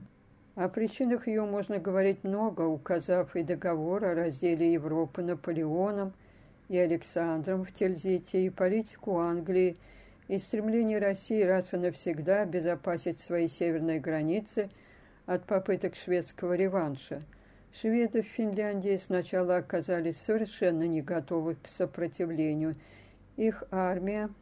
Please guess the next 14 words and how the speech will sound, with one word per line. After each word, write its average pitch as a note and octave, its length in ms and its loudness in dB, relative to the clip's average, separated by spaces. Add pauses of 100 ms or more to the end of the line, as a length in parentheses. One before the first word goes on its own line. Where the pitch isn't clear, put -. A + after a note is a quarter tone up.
(300)
состоявшая F3 1080 -2 (1300)
большей F3 460 -4
частью F#3 460 -2
из E3 100 -4
местных F3 480 -2
уроженцев, E3+ 720 -4 (480)
отступила F#3 1000 0
от E3 200 -6
Ботнического F3+ 880 -2
залива F3+ 520 2
почти F#3 420 -4
без F3 200 -4
серьезных E3+ 600 -2
боев. E3+ 500 -2